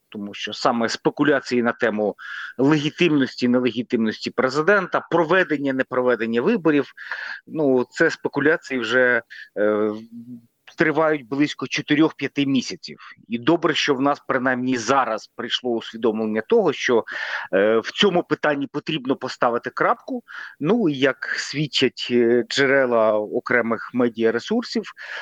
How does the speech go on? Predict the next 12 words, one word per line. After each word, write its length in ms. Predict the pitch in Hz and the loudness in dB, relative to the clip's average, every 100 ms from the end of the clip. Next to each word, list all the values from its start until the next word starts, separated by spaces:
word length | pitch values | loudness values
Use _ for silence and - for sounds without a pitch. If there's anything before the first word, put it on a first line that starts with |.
| - | -4
е, 160 | 104 101 | 0 2
розглядається 720 | 127 120 131 147 165 156 127 | 2 0 0 2 0 0 -2
як 80 | 113 | -4
один 280 | 123 139 143 | -2 0 0
із 140 | 104 - | 0 2
базових 440 | 139 120 110 107 | 2 0 -6 -8
сценаріїв 600 | - - 131 165 165 143 | -8 -4 0 0 0 -6
це 200 | - 113 | -6 -8
звернення 540 | 98 107 139 139 139 123 | -4 2 2 2 0 0
до 200 | 107 147 | 2 0
Конституційного 880 | 147 135 - 135 120 - 135 131 123 | 0 -4 -4 -6 -6 -4 2 2 2
суду. 380 | - 147 247 | 0 0 0